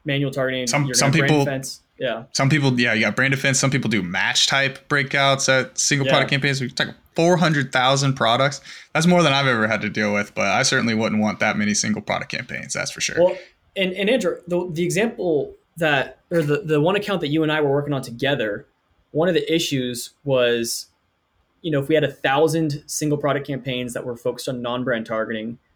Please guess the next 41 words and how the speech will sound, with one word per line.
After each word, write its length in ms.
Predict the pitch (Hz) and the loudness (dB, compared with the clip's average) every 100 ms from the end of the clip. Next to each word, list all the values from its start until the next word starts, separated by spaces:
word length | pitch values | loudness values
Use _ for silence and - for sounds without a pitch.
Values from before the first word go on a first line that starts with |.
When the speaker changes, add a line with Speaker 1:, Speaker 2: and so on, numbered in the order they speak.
| _ _ _ _ _ _ | _ _ _ _ _ _
Speaker 1:
we 160 | 135 135 | -4 -2
had 180 | 127 127 | -2 -2
to 140 | 139 | -4
negate, 840 | 127 120 - 185 156 139 - - - _ _ _ _ _ _ - | -4 -6 0 2 4 2 -4 -10 -14 _ _ _ _ _ _ -14
so 160 | 143 151 | -4 2
there 140 | 143 | 2
are 180 | 147 - - 160 | 0 -6 -12 -8
a 60 | 151 | -2
thousand 380 | 170 185 208 220 | 2 2 4 0
auto 300 | 160 156 143 | 0 0 0
campaigns 680 | 139 123 127 120 135 - - _ _ _ _ _ - | 0 -4 -4 -4 -6 -10 -14 _ _ _ _ _ -6
that 160 | 139 131 | -2 0
are 100 | 147 | 2
all 460 | 147 151 151 151 _ | 4 6 4 -2 _
going 200 | 151 143 | 0 0
after 200 | 135 139 | 0 -2
non-brand, 400 | 123 113 113 120 | -4 -2 -2 -4
which 120 | 120 | -4
means 140 | 139 135 | -6 -4
we 60 | |
had 100 | 135 | -4
to 80 | 135 | -4
negate 400 | 123 120 147 147 | -8 -2 2 2
all 200 | 151 139 | 0 -4
of 60 | 135 | -2
our 100 | 135 | -4
own 240 | 131 117 - | -4 -8 -4
asins 760 | 156 160 - 117 110 135 - - _ _ _ _ _ | 0 0 0 -4 -8 -8 -10 -14 _ _ _ _ _
from 280 | - 156 143 | -2 0 2
those 180 | 135 123 | 0 -2
auto 240 | 135 123 | -2 -2
campaigns, 720 | 117 120 117 110 113 139 - - _ _ _ | -2 -6 -6 -6 -6 -8 -10 -16 _ _ _
which 140 | 143 | -8
means 200 | 151 143 | -4 -2
we 80 | 139 | 0
needed 180 | 143 139 | 0 0
to 80 | 143 | -2
add 120 | 143 | -4
a 60 | 131 | -4
thousand 840 | - - 151 160 165 156 147 139 | -8 -2 2 4 2 2 0 -2
negative 640 | 139 139 143 147 139 135 | -2 0 2 2 2 0